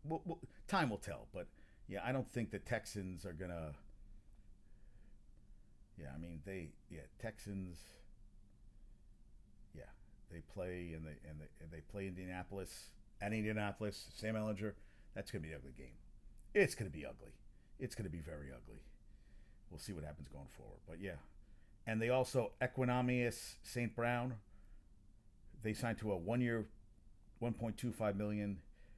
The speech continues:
a raise from nine sixty-five this season. Signed last off season from the Packers.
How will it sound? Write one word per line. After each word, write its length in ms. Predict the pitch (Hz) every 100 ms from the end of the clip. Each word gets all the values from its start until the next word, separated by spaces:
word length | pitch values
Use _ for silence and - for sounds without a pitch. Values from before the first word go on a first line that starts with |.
| -
a 60 | 92
raise 220 | 110 113
from 120 | 107
nine 180 | 104 113
sixty-five 540 | - 117 113 101 107
this 120 | 95 -
season. 460 | 147 143 139 135 127 - -
Signed 240 | - 123
last 220 | 117 107
off 100 | 113
season 320 | - 120 101
from 160 | 98 95
the 60 | 80
Packers. 580 | 139 147 147 139 131